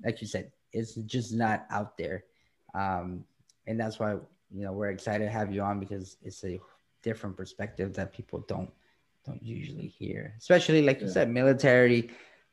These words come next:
Speaker 1: you know, people who are not accredited investors don't, you know, don't hear about this stuff. So
Speaker 2: Yeah.
Speaker 1: how, how are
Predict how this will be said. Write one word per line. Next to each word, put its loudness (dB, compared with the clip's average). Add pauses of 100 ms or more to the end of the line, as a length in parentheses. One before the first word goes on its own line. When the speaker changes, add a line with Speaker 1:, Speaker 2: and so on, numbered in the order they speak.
Speaker 1:
you 2
know, 6
people 6
who 8
are 8
not 10
accredited 6
investors 2 (260)
don't, -4 (580)
you -10
know, -8 (120)
don't -8
hear -8
about -12
this -20
stuff. -12 (220)
So 4
Speaker 2:
Yeah. 4 (100)
Speaker 1:
how, 6
how 2
are 4